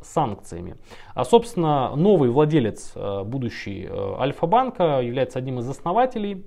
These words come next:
Альфы. А, с марта двадцать второго года он является крупнейшим акционером банка, э, ему принадлежит почти сорок один процент акций компании.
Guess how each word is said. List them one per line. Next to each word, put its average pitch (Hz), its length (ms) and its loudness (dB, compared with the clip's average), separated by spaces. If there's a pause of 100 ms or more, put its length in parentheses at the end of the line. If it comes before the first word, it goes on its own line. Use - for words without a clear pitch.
(120)
Альфы. 175 400 0 (400)
А, 117 200 -2
с - 100 -12
марта 160 480 4
двадцать 147 260 0
второго 147 240 0
года 147 380 2
он 151 240 0
является 131 480 0
крупнейшим 156 580 -2
акционером 185 560 -4
банка, 135 920 0
э, 113 60 -6
ему 143 180 -2
принадлежит 127 420 -6
почти 131 300 -8
сорок 147 340 -6
один 123 280 -6
процент - 560 -4 (580)
акций 139 440 0
компании. 101 680 -4